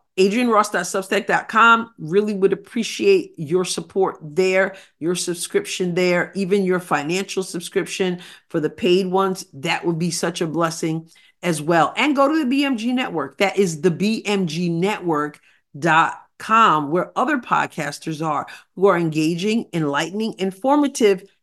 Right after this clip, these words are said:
and yes, also entertaining. And don't forget, We the People. We the People had just a little break,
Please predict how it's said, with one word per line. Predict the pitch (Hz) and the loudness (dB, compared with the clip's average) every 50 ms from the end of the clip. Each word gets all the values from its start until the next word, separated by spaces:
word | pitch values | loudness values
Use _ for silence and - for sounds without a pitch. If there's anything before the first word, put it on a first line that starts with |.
| _ _ _ _ - | _ _ _ _ -8
and | 143 147 147 151 151 160 170 196 220 220 220 208 - - - | -4 -2 0 0 0 0 0 0 0 0 0 -2 -4 -6 -12
yes, | 143 151 143 143 156 123 139 156 - - - - - - _ _ _ _ _ _ _ _ | -12 -6 -2 -2 -2 -2 -4 -6 -6 -6 -6 -6 -8 -12 _ _ _ _ _ _ _ _
also | - 127 120 117 - - 147 151 165 - - - _ 143 | -10 -10 -8 -8 -8 -6 -4 -4 -4 -4 -8 -12 _ -12
entertaining. | 143 143 135 - - 185 180 180 - - - - 226 226 233 254 247 220 170 139 127 - _ _ - | -12 -12 -10 -8 -6 -6 -6 -6 -8 -16 -14 -10 -8 -6 -4 -2 -2 -2 -2 -4 -6 -10 _ _ -2
And | 208 247 294 330 330 302 254 208 190 170 139 123 - | 0 2 4 4 4 4 4 2 0 0 -2 -6 -2
don't | - 185 220 247 285 269 - - - | 2 4 6 8 6 6 4 0 -8
forget, | - - 175 170 160 151 143 135 196 240 277 285 226 156 - - _ _ _ - | -8 -6 -6 -6 -6 -10 -2 2 4 4 6 4 4 2 -2 -10 _ _ _ -10
We | 208 165 156 156 196 226 247 262 277 294 311 - - - - _ _ _ _ 143 | -8 -6 -2 0 2 2 4 6 6 6 4 2 -2 -10 -20 _ _ _ _ -2
the | 143 175 196 190 | 2 2 2 2
People. | 202 - 247 277 311 320 - - 285 285 277 269 247 220 180 175 180 | 2 2 2 4 6 4 4 4 6 6 8 8 8 8 6 6 4
We | 247 311 339 | 4 2 2
the | 320 277 | 0 0
People | - 311 320 330 339 - 254 247 | 0 2 2 2 2 0 -2 -4
had | 226 233 247 233 226 220 185 | -2 -2 -2 -2 -2 -2 -4
just | 160 240 294 311 311 - - | -4 -2 0 0 0 0 0
a | 226 190 | 0 0
little | 175 165 170 175 214 285 349 330 294 226 | 2 2 2 0 0 0 0 0 -2 -2
break, | 175 175 254 285 262 196 - - | 0 0 2 2 2 0 -2 -4